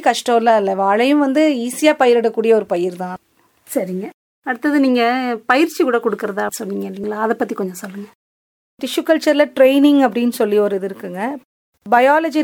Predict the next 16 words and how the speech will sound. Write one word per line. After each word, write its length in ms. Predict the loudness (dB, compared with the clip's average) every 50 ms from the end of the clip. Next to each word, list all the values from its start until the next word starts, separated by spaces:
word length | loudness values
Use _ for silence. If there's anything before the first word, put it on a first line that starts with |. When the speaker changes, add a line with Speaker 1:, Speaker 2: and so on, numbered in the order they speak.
| 2
Speaker 1:
related 400 | 4 4 4 4 4 2 0 2 2 2
படிப்பு 340 | 2 2 0 -4 -4 -4 -2 0
படிக்கிற 320 | 0 -2 0 -2 -2 -2 -2 0 2
குழந்தைங்க 380 | 0 2 2 2 0 0 0 0 -2
நிறைய 200 | 0 2 4 4 4 4
வராங்க. 320 | 2 0 0 -2 -2 -4 -8 -6 -4
பி 80 | -2 0 0 -2
S 100 | -2 -2 -6
C 120 | -4 -4 -2 -4 -4 -4 -6 -6 -8 -4 0 0
biochemistry, 640 | 0 0 0 -2 -4 -4 -4 -6 -8 -8 -6 -4 0 0
microbiology, 840 | 0 0 -2 -2 -2 -2 0 0 0 0 0 0 -2 -2 -2 -4 -4 -4 -6 -8 _ _ _ _ _ _ _ _ _ _
biotechnology, 760 | 4 4 4 4 0 -4 -4 -2 -2 -2 -2 -2 -2 -2 -4 -2 2 2
பாட்டனி, 380 | 2 2 2 0 -4 -2 -2 -4 -4
ஜூவாலஜி 420 | -2 0 0 0 0 0 -2 -4 -2 -2
படிக்கிறவங்களும் 560 | -2 -4 -4 -2 -2 -2 0 0 -2 -2 -2 -2
வராங்க. 300 | -2 -4 -4 -4 -6